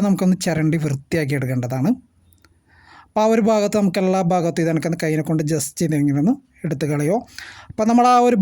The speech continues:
ബലൂണിൻ്റെ അകത്ത് ഇടാൻ വേണ്ടിയിട്ടാണ്. അപ്പോൾ ബലൂണിൻ്റെ അകത്ത് ഇടുമ്പോൾ ബലൂൺ കീറാണ്ടിരിക്കാൻ വേണ്ടിയിട്ടാണ് നമ്മൾ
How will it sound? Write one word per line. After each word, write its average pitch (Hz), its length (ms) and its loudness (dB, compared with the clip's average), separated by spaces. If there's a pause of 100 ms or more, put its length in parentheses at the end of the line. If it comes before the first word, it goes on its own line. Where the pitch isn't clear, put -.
ബലൂണിൻ്റെ 190 420 2
അകത്ത് 190 180 -2
ഇടാൻ 165 160 0 (100)
വേണ്ടിയിട്ടാണ്. 147 420 -2
അപ്പോൾ 156 180 -2
ബലൂണിൻ്റെ 156 360 0
അകത്ത് 170 160 -2
ഇടുമ്പോൾ 165 280 0
ബലൂൺ 151 260 0 (140)
കീറാണ്ടിരിക്കാൻ 156 600 -2
വേണ്ടിയിട്ടാണ് 151 380 -2
നമ്മൾ 151 140 0